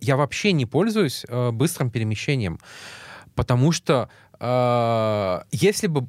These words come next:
ты мог только, э, раскачиваться и летать на паутине,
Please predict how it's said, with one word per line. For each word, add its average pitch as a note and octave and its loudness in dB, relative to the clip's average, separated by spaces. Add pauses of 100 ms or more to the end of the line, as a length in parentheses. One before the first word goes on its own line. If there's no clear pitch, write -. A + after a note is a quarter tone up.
(120)
ты F#3 2
мог F3 0
только, E3+ 0
э, A2+ 0
раскачиваться C3 0
и A#2+ 2
летать B2+ 0
на C3 -2
паутине, G3 2